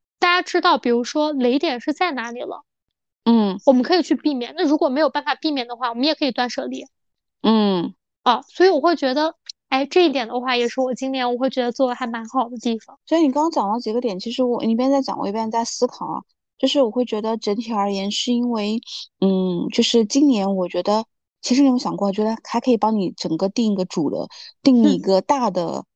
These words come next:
Speaker 1: 嗯。
Speaker 2: 呃，主题词，就是通透。
Speaker 1: 上年纪了。<laughs>
Speaker 2: 不是，就是可能到这样的点，你开始慢慢随着一些事情的发生，你越来越知道自己要什么了。
Speaker 1: 对，
Speaker 2: 其实我觉得如果每一年都能够
Speaker 1: 是的。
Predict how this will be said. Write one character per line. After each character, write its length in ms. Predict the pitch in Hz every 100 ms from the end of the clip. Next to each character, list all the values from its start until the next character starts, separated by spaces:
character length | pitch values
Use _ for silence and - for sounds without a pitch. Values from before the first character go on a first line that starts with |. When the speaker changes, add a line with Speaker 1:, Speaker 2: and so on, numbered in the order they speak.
| _ _
Speaker 1:
嗯。 340 | - 170 165 156
Speaker 2:
呃， 60 | 160
主 200 | 180 165
题 220 | - 202
词， 420 | - - 147 160 _ _ _ _ _ _ _
就 100 | -
是 120 | 262 247
通 300 | 269 285 294
透。 300 | 320 277 _ _
Speaker 1:
上 260 | - - 285
年 180 | 247 277
纪 60 |
了。 240 | 494 554 605 - - 679
<laughs> 1200 | - 494 494 - 370 403 554 622 523 - - _ -
Speaker 2:
不 80 | 233
是， 240 | 311 226 - -
就 80 | -
是 140 | 349 403
可 160 | 269
能 280 | 196 202 254
到 140 | 339
这 80 | 339
样 120 | 359
的 80 | 349
点， 220 | 277 185
你 80 | 190
开 220 | - 311
始 180 | 359 240
慢 220 | 220 294
慢 180 | 285 302
随 140 | 320 202
着 100 | 247
一 40 |
些 160 | 269 294
事 180 | - 311
情 120 | 262
的 60 | 240
发 200 | 254 269
生， 280 | 294 294 - _ _ _
你 120 | 202
越 180 | 220 285
来 160 | 277 269
越 80 | 277
知 120 | 277
道 140 | 285
自 120 | 277
己 120 | 269 196
要 180 | 240 285
什 140 | -
么 100 | 170
了。 120 | 156 - _ _ -
Speaker 1:
对， 240 | 320 302 269
Speaker 2:
其 60 |
实 160 | 302 392
我 100 | 240
觉 100 | 202
得 140 | 247 294
如 120 | 302
果 120 | 339 349
每 100 | 202
一 140 | 120
年 280 | 233 214 196
都 120 | 254
能 200 | 254 196 190
够 160 |
Speaker 1:
是 40 |
的。 40 | 233